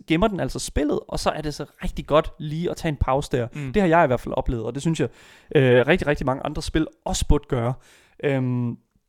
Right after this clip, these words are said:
Speaker 1: det er sådan set det, som jeg har at sige omkring selve udstyret, øh, med V R. Det jeg så til gengæld vil nu, det er, at jeg vil gå ind i selve spillet og lige snakke lidt omkring
Speaker 2: Mm.
Speaker 1: nogle forskellige aspekter, som har føles rigtig godt,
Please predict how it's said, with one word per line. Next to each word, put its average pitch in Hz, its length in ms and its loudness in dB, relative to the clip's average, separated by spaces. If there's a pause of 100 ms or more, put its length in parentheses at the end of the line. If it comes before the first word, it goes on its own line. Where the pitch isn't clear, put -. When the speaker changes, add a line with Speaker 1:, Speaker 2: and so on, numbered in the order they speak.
(580)
Speaker 1:
det 208 100 4
er 202 40 4
sådan 196 140 -2
set - 360 -2
det, 196 120 4
som 165 120 -4
jeg 156 80 -2
har 185 80 0
at 160 60 -4
sige 185 280 -6
omkring 160 320 -2
selve 156 500 -4
udstyret, 135 580 0 (400)
øh, 143 160 0
med 131 120 -2
V 135 60 -2 (160)
R. 131 140 0 (920)
Det 220 80 6
jeg 220 100 10
så 196 100 -2
til 175 120 -4
gengæld 175 280 0
vil 165 220 2
nu, 180 140 4
det 175 160 0
er, 160 40 -2
at 160 60 2
jeg 147 80 -2
vil 147 80 -4
gå 151 180 -4
ind 185 200 -2
i 165 80 -6
selve 156 280 -2
spillet 151 320 2 (120)
og 151 140 6
lige 147 260 -4 (300)
snakke 151 300 -2
lidt 151 100 -4
omkring 139 380 -2 (200)
Speaker 2:
Mm. 160 60 -8
Speaker 1:
nogle 147 140 -2
forskellige 139 340 -2
aspekter, - 540 2 (320)
som 139 600 -2
har - 300 -6
føles 156 640 0 (140)
rigtig 151 460 2
godt, 123 200 0